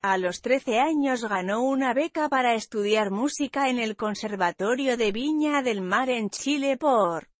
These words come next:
un año y medio, pero escogió el camino autodidacta y empezó a tocar en bares en Valparaíso.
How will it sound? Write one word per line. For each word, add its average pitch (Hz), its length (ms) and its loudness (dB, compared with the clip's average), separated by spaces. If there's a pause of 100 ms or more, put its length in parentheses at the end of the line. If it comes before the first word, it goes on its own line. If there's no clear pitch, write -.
(140)
un 262 300 0
año 311 340 2
y 302 80 0
medio, 185 840 0 (220)
pero 208 320 2
escogió 214 680 0
el 240 200 2
camino 240 500 2
autodidacta 269 960 0
y 254 160 0
empezó 233 500 -2
a 277 140 2
tocar 220 320 -2
en 190 220 -2
bares 285 440 2
en 269 140 2
Valparaíso. 196 1080 -4